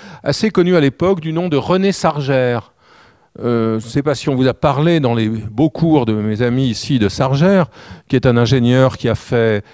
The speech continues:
qui a été, qui a été l'héritier de Lafaille, qui a fait le pavillon de la France à l'exposition de, de Bruxelles notamment, et beaucoup de, de, de beaux bâtiments. Et, et, et Sargère m'avait dit : « Ne va pas aux Beaux-Arts, tu n'apprendras rien.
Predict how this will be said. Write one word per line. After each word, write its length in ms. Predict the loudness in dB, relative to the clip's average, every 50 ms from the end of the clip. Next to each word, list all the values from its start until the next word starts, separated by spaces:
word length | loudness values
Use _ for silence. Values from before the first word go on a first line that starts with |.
| -20 _ _ _
qui 100 | -2 -2
a 40 | -2
été, 360 | -2 -2 0 2 2 2 2
qui 120 | 0 -2
a 20 | -2
été 140 | 0 2
l'héritier 400 | 2 2 2 2 0 0 0 2
de 80 | 2 2
Lafaille, 580 | 2 2 0 0 0 2 2 4 4 2 2 0
qui 100 | -2 -4
a 40 |
fait 160 | -4 -2 -2 -2
le 80 | 0
pavillon 380 | 0 -2 -2 -2 -2 -2 -2 0
de 40 | 0
la 120 | 0 -2
France 380 | -4 -4 -2 -2 -2 -2 -2 -4
à 40 |
l'exposition 720 | -6 -6 -4 -4 -4 -4 -2 -4 -6 -6 -2 -2 -2 0 0
de, 300 | 2 2 2 2 0 -2 -4 -10 -20 -20 -20 -10 _
de 60 | 0 2
Bruxelles 500 | 4 4 4 2 2 0 0 2 2 2
notamment, 540 | 0 0 0 0 -2 -2 -2 -2 -2 -2
et 60 | -2 0
beaucoup 340 | 0 -2 -2 -2 -4 -2
de, 220 | 0 2 2 2 0
de, 160 | -2 -4 -2
de 120 | -2 0
beaux 140 | 0 2 2
bâtiments. 460 | 2 0 -2 -4 -4 -2 -2 -2 -2 -4 -8 -14 -20 -18 -18 -18 -18 -20 -20 _ -6
Et, 300 | -2 -2 0 0 -2 -2 -6 -8 -10
et, 640 | -8 -6 -4 -4 -4 -4 -6 -8 -10 -10 -10 -10 -10
et 40 | -6
Sargère 340 | -2 -2 -2 0 0 -2 -2
m'avait 200 | -2 -4 -6 -4
dit : « 100 | -2 2
Ne 120 | 2 2
va 160 | 2 2 0
pas 200 | 0 0 0 0
aux 40 | 2
Beaux-Arts, 420 | 2 0 0 0 0 0 0 -2
tu 120 | -4 -4 -4
n'apprendras 640 | -4 -2 0 0 0 2 2 0 0 0 -2 0
rien. 340 | 0 2 2 4 4 2 0